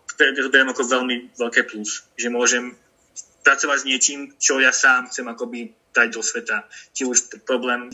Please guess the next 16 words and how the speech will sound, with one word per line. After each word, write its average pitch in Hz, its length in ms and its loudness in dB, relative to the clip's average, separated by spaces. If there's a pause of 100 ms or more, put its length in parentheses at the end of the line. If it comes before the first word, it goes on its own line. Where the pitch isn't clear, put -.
udržateľnosti, 131 960 -2 (840)
zdrojov 127 400 2
našej 131 260 2
planéty, 110 680 -4 (360)
alebo 120 280 -2
vlastne 117 400 0
nejakú 113 320 -2
tvorskú 117 280 -2
ro-, 131 420 2
rovnosť, 123 540 0
či 127 120 -2
už 113 160 -2
rodovú 117 320 0
rovnosť, 113 420 -2
alebo 107 220 -4
vlastne 107 400 -2